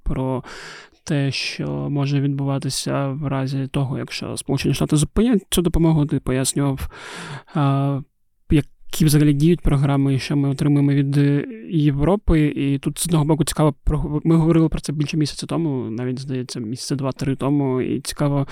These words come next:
чи, по-перше, зрозуміти, чи щось помінялося за цей час з боку як європейських партнерів, так і наших спроможностей щось виробляти, а по-друге, взагалі, е, що буде далі. Бо мені сподобалось ці формулювання речниці Держдепу Сполучених Штатів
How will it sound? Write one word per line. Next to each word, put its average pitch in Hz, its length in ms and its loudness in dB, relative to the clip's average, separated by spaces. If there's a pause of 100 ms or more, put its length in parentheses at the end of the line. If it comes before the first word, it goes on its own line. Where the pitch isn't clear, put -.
(420)
чи, 170 160 2 (640)
по-перше, 160 360 2
зрозуміти, 156 420 4
чи 156 140 2
щось - 160 0
помінялося 156 500 4
за 143 60 -2
цей 156 220 0
час 151 260 0
з 147 140 -2
боку 147 560 0
як 135 280 -4
європейських 143 460 -2
партнерів, 147 400 0
так - 240 -12
і 143 100 2
наших 147 300 -2
спроможностей 151 560 2
щось - 220 0
виробляти, 156 880 4
а 143 400 0
по-друге, 147 640 0
взагалі, 135 500 0 (640)
е, 143 360 2 (360)
що 156 200 2
буде 143 220 2
далі. 120 400 2
Бо 139 180 -2
мені 143 200 6
сподобалось 151 460 2
ці 151 200 0
формулювання 147 720 2
речниці 143 680 0
Держдепу 147 480 2
Сполучених 151 400 0
Штатів 220 340 0